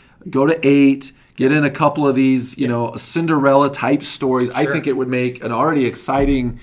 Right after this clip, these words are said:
Speaker 1: playoff system even more exciting, even more fair, uh, give more teams a piece of the pie and a chance to,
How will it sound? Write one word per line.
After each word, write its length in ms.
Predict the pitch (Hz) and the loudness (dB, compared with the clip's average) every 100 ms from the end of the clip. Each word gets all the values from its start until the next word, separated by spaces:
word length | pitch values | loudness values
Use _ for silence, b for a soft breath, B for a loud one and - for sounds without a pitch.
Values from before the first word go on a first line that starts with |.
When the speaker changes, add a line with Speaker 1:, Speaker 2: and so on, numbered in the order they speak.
| B B B B | B B B B
Speaker 1:
playoff 400 | - 147 147 135 | -4 0 4 4
system 380 | 131 143 - 123 | 2 -2 -4 -4
even 320 | - 220 202 147 | -2 0 0 2
more 160 | 139 | 2
exciting, 480 | 123 - 131 123 123 | 2 0 0 2 0
even 300 | 160 240 214 | -2 -4 -2
more 180 | 160 143 | -2 -2
fair, 560 | 143 135 127 127 127 | -2 0 0 0 -2
uh, 80 | 123 - | -8 -6
give 320 | 151 170 151 - 117 101 | -2 -2 -2 -16 -18 -14
more 380 | 131 143 185 | -10 -4 -2
teams 520 | 196 175 165 160 147 - | -2 -4 -4 -6 -8 -10
a 60 | |
piece 300 | - 147 147 | -6 -4 -4
of 60 | 139 | -8
the 60 | |
pie 280 | 139 131 123 | -8 -6 -4
and 120 | 123 | -6
a 40 | 107 | -10
chance 440 | - 123 127 - | -12 -12 -14 -16
to, 200 | - 110 | -14 -16